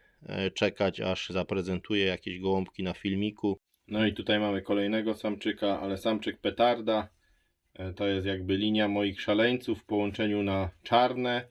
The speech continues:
E, no, super,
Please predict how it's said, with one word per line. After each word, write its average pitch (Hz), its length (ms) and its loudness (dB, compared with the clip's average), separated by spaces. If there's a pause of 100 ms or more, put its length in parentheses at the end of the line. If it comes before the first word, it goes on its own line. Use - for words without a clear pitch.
(1000)
E, 98 500 -2
no, 98 280 -2 (600)
super, 107 680 2